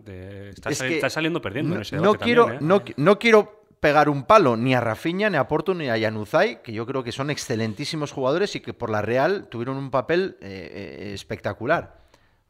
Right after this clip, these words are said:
Speaker 2: Pero es que f-, lo que hemos incorporado, o sea, les deja, eh, vamos, les ha-, les han levantado las pegatinas, ¿no? O sea,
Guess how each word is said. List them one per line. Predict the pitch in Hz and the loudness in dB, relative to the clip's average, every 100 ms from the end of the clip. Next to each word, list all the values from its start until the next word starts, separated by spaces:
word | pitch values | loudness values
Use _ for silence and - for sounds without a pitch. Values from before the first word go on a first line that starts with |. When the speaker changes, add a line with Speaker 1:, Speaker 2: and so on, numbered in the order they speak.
| _ | _
Speaker 2:
Pero | 101 | -8
es | 95 - | -8 -8
que | 98 | -14
f-, | - _ | -18 _
lo | 107 101 | -10 -8
que | 104 | -6
hemos | 120 147 | -6 -6
incorporado, | 185 190 220 208 208 240 285 - _ _ _ _ _ _ _ _ _ _ _ _ - | -8 -4 -4 0 0 0 -2 -6 _ _ _ _ _ _ _ _ _ _ _ _ -20
o | - | -18
sea, | - - - _ | -18 -18 -20 _
les | 104 85 | -8 -6
deja, | 104 117 185 214 131 98 - | -6 -6 -6 -8 -10 -16 -18
eh, | 95 - - - _ _ _ _ _ | -18 -18 -20 -20 _ _ _ _ _
vamos, | 120 165 92 | -10 -8 -12
les | 71 | -14
ha-, | 92 | -12
les | 90 80 | -10 -10
han | 107 | -8
levantado | 127 131 127 156 | -6 -6 -4 -4
las | 180 | -4
pegatinas, | - 95 85 165 175 90 113 | -4 -6 -6 -10 -10 -10 -12
¿no? | 170 | -12
O | 208 | -6
sea, | 170 | -8